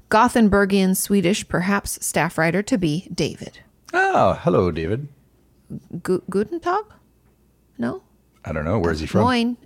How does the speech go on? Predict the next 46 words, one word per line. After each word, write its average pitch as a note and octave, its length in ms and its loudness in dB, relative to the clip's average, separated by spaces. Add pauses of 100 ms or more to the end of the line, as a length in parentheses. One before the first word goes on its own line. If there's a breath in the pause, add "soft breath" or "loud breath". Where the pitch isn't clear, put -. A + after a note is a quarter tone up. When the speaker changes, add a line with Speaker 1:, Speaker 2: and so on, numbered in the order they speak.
Speaker 1:
He's - 240 -10
Swedish. - 680 -10
Speaker 2:
Oh, G#3 180 6
no, F#3 220 8
uh, - 20 2 (220)
Speaker 1:
Gothenburgian. D#3+ 560 0
How G#3 120 0
do G#3+ 60 -2
you G#3 80 -2
say A#2 200 0
it? F#3 160 4
Speaker 2:
"Välkommen F#3+ 280 4
till G3+ 180 2
podden." F#2+ 480 0 (400)
Welcome C3 380 2
to C3 80 -2
the A#2+ 100 0
podcast. F2+ 640 0 (280)
Speaker 1:
Oh, A3 340 -2
okay. - 180 -12 (1000 loud breath)
"When G#3+ 160 6
you G#3 80 6
spoke B3+ 280 0
of C#4+ 80 2
funny A3 280 4
street G3+ 320 2
names, F3+ 240 4
I G3 60 2
had G#3+ 140 4
a A#3+ 60 4
flashback A3 540 2
to A3 80 4
my F3+ 240 4
early F#3+ 260 4
teens." E3+ 320 -2
I'm D#3 80 -4
already C#3 260 -4
so - 160 -8
excited. - 480 -10 (680 loud breath)
It - 60 -20
says, - 300 -2
"Funny G3 280 2
street - 280 -2
names, D#3+ 340 -4
Lake C#3 340 -2
version." - 500 -6